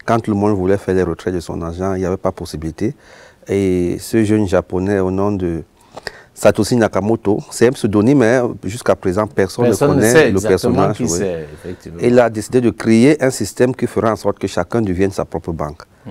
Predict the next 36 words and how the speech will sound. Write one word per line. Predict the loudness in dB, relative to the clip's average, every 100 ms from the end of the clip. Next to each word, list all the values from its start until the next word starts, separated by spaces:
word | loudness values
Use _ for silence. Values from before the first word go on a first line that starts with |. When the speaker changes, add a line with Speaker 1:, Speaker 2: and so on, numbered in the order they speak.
| -20 _
Speaker 1:
Il | -2
a | 0
donc | 0
créé | 2 2
cet | 2 0
algorithme-là, | 0 -2 0 0 0 0 2 0 -2
basé | 0 0 0
sur | -2 0
la | 0 2
technologie | -2 -2 -2 -2
blockchain, | 2 2 2 0 0 -4 _ _
qu'il | -2 2
a | 2
appelé | 0 -4 0 0 0 -8
Bitcoin, | -6 -6 -2 0 0 0 -6
Speaker 2:
Oui. | -14 -14 -16 _ _
Speaker 1:
en | -4
deux | 2 4
mille | 4 2
neuf, | 2 0
je | -4
crois, | -4 -2
c'était | -2 0 0
le | 0 0
onze | 0 2
avril | 0 0 -2
deux | -2
mille | -2 -2
neuf, | -2 -4 -8 _ -8
lorsque | -6 -4 0
le | 0 0 -6
Bitcoin | -8 -8 -4 -4
a |
vu | -4
le | -6
jour. | -8 -10